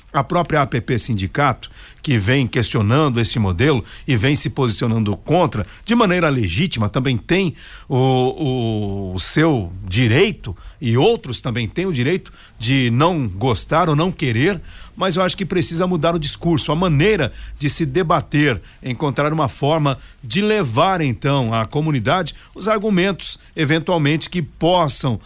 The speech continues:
mostrar por que eles são contra e por que não seria bacana este modelo de colégio cívico-militar. Por enquanto, o governo, até em razão do seu poder com a máquina, vem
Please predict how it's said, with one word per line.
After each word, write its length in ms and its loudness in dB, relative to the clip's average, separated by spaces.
mostrar 420 0
por 240 0
que 340 0
eles 300 0
são 180 0
contra 380 2
e 20 4
por 180 0
que 80 -4
não 140 0
seria 380 2
bacana 560 0
este 380 2
modelo 460 0
de 100 -6
colégio 460 0
cívico-militar. 840 0
Por 100 4
enquanto, 440 2
o 100 -6
governo, 500 2
até 320 -2
em 60 0
razão 400 0
do 240 -2
seu 280 0
poder 440 0
com 160 -4
a 80 2
máquina, 600 0
vem 460 0